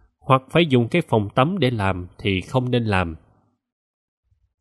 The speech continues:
Nếu tỳ kheo làm phòng riêng tại những nơi nguy hiểm, nơi có thể phương hại, chỗ không được tăng chỉ định, làm quá mức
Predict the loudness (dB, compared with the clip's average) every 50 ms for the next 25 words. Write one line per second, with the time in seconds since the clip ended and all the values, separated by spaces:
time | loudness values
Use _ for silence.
0 | _ _ 0 4 4 4 4 4 2 0 2 2 2 2 2 2 2 2 0 0
1 | 0 0 0 0 2 2 4 4 4 4 4 2 -2 -2 -2 0 0 0 -2 0
2 | 2 2 2 2 2 2 2 2 2 2 2 0 0 0 -2 -4 -8 -10 _ _
3 | _ _ _ 2 4 4 4 6 4 2 2 4 2 2 2 2 4 4 4 4
4 | 2 0 0 0 0 0 -2 -4 -8 _ _ _ _ -2 2 2 2 2 0 -2
5 | -2 0 0 0 -2 0 -2 -2 -2 -2 0 0 0 0 2 2 0 0 0 -4
6 | -6 -10 _ -20 -20 _ _ _ 0 0 2 2 0 0 0 2 2 2 2 2
7 | 2 2